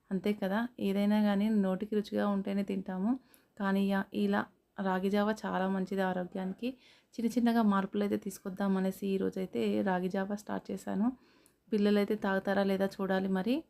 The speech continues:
ఈ విధంగా రాగి జావ అయితే కాచేశాను. ఈరోజు టిఫిన్ అయితే ఇదేనండి ఈ విధంగా. కాకపోతే మా ఇంట్లో అందరూ తినరండి, ఏది చేసినా ఒక్కొక్కరికి ఒక్కొక్కటి కావాలి. పిల్లలకు నాకు ఇలా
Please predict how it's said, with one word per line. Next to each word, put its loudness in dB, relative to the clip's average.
ఈ 4
విధంగా 6
రాగి 2
జావ 4
అయితే 0
కాచేశాను. -4
ఈరోజు 6
టిఫిన్ -2
అయితే 0
ఇదేనండి 2
ఈ -2
విధంగా. -2
కాకపోతే -6
మా -2
ఇంట్లో 2
అందరూ 4
తినరండి, 4
ఏది 6
చేసినా 0
ఒక్కొక్కరికి -6
ఒక్కొక్కటి -4
కావాలి. 0
పిల్లలకు -4
నాకు 0
ఇలా 0